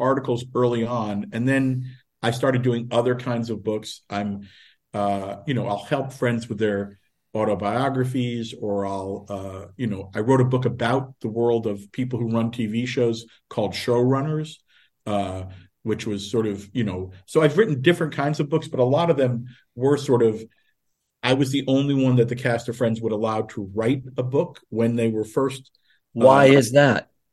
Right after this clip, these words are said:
Speaker 1: Because they liked my Rolling Stone cover story. They did not want a book 'cause it was only the first season of Friends, but the cast said, "If you want us to cooperate, get the guy who did that Rolling Stone cover story. We liked him," which goes back to if, if, and I appreciate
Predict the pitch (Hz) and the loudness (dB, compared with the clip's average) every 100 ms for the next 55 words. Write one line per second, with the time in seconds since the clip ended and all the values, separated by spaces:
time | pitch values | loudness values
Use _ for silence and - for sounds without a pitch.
0 | _ - 156 131 135 123 135 147 160 147 | _ 0 2 4 4 6 4 2 0 2
1 | 143 139 139 143 135 131 104 104 - 104 | 2 -2 -2 -4 0 0 0 -4 -4 -4
2 | 101 113 - _ 127 127 127 127 151 190 | -2 -6 -12 _ 0 0 0 2 2 0
3 | 135 127 107 107 101 - 107 113 127 139 | 0 2 2 0 -2 -4 -6 -2 0 2
4 | 131 117 - 170 156 160 135 127 139 - | 0 -2 -4 -4 -2 0 2 0 -2 -2
5 | 170 127 127 - - _ 120 - 120 143 | 0 0 -2 -10 -20 _ -4 -4 0 0
6 | 131 - 123 127 135 147 165 147 139 131 | 2 2 2 2 0 0 0 0 0 -2
7 | 127 123 135 156 117 107 104 - _ _ | -6 0 2 2 0 -2 -2 -6 _ _
8 | _ 143 156 143 127 120 120 123 120 117 | _ 2 2 0 2 2 2 0 0 2
9 | 117 117 117 117 113 120 113 170 175 127 | 2 2 2 0 0 -2 0 0 0 0
10 | 131 107 110 113 131 131 151 160 165 101 | -2 -2 -2 2 2 2 0 0 -2 -8
11 | 87 - 139 - - - _ - 151 127 | -8 -2 -2 -2 -12 -20 _ 4 4 4
12 | 139 131 139 123 131 131 - _ _ 127 | 0 2 0 0 0 -4 -8 _ _ -2
13 | 127 117 117 117 151 131 120 104 | 2 2 2 2 2 2 0 -2